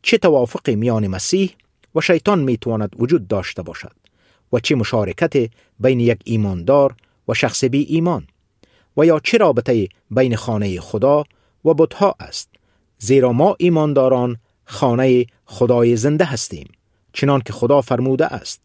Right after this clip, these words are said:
"من در بین ایشان ساکن خواهم شد و در میان آنها به سر خواهم برد. من خدای ایشان خواهم بود و آنها قوم برگزیدهٔ من."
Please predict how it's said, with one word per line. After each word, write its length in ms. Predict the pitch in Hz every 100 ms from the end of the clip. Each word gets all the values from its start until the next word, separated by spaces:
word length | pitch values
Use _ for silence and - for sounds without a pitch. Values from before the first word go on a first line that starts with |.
| _ _ _ _ _
"من 200 | 135 185
در 140 | 151 135
بین 300 | 143 143 143
ایشان 460 | 131 123 151 139 127 _ _
ساکن 500 | - 165 147 - 190
خواهم 320 | - 113 107
شد 300 | 92 - - _ _ _ _ _ 120
و 80 |
در 140 | 120 107
میان 380 | 104 127 165 160
آنها 560 | 139 135 107 131 127 - _ _ _ -
به 60 |
سر 160 | 135 190
خواهم 440 | - 123 113 87
برد. 220 | 80 - - _ _ _ _
من 120 | 123
خدای 460 | 117 - 120 175 180
ایشان 340 | 160 156 160 143
خواهم 380 | - 135 139
بود 300 | 117 123 120 117 _ _ _
و 60 | -
آنها 540 | - 117 - 120 110 - _ _ -
قوم 300 | 135 107 107
برگزیدهٔ 680 | 113 107 127 135 139 175 123
من." 160 | 80